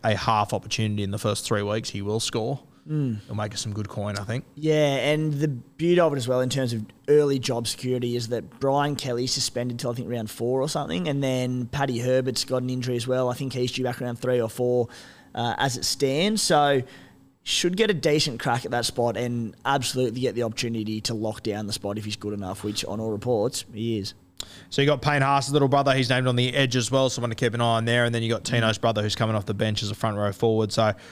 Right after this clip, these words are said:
Speaker 1: I'd, I, I'm hoping one of them gets a spot in this team, maybe a jersey s-, seventeen come round one.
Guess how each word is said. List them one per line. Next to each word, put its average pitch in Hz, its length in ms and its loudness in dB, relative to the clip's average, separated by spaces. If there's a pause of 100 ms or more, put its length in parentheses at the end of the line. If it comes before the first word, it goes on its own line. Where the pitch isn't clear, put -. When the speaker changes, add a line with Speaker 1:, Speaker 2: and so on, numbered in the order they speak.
(180)
Speaker 1:
I'd, 113 260 0 (100)
I, 117 260 0 (180)
I'm 120 200 2
hoping 120 520 2
one 113 160 2
of 104 60 2
them 107 180 0
gets 110 220 0
a 104 160 0 (100)
spot - 460 -2
in 127 100 0
this 120 140 0
team, 123 440 0
maybe 120 440 2
a 117 40 4
jersey 117 280 4
s-, - 280 0
seventeen 131 720 2 (160)
come 127 240 2
round 120 220 2
one. 143 260 2